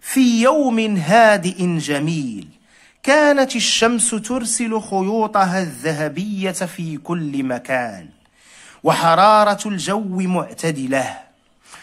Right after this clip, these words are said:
تشجع على الخروج في نزهة إلى الطبيعة. ذلك ما فعلنا،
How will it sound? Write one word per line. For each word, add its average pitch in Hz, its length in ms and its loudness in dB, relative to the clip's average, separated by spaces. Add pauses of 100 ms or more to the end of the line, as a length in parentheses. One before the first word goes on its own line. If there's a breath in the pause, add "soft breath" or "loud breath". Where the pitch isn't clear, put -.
(160 loud breath)
تشجع 208 680 0
على 226 320 2
الخروج 196 760 -2
في 170 320 -6
نزهة 180 560 -4
إلى 165 340 -4
الطبيعة. 123 920 -6 (720 loud breath)
ذلك 247 560 4
ما 175 320 6
فعلنا، 127 840 0